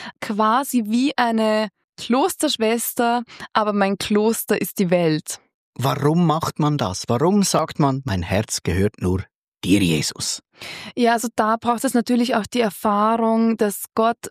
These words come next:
Speaker 1: uns extrem liebt. Und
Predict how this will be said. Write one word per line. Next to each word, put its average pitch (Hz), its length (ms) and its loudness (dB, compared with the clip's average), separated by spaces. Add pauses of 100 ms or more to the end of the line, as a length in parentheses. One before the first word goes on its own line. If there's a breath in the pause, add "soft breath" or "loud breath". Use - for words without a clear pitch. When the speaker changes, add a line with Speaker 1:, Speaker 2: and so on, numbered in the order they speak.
(120)
Speaker 1:
uns 269 440 2 (120)
extrem 220 840 0
liebt. 208 540 0
Und 214 200 0